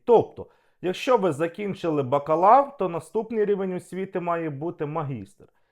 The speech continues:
Також відстрочку отримають доглядачі за особами з інвалідністю першої та другої групи, а також батьки трьох і більше дітей.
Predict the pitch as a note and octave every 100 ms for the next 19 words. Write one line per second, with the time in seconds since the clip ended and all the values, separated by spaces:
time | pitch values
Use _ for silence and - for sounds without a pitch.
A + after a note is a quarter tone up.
0 | _ _ _ A3 C#4+ D4 C4 A#3 G#3+ -
1 | A#3 B3+ - A#3 G#3+ G#3 G#3 G#3 F#3+ E3+
2 | C#3+ - - A#2+ E3 F3 F#3 F3 E3+ -
3 | G#3+ A#3+ D3 B2+ F#3 E3+ - G3 F3+ G3
4 | G3+ G3 F#3+ F#3+ F#3+ G3+ F3 G3+ G3 F3+
5 | - - F#3 A3+ - A#3 A3+ G#3 C3 C3
6 | D3+ D#3 D3+ C3+ A2 - - _ _ _
7 | _ D3 C#3+ G#3+ A3 F3+ B2 D#3 E3 -
8 | B3+ C#4 G3 G3+ A#3 - D3 C3 F3 -
9 | D#3 C#3 D#3 G#2+ -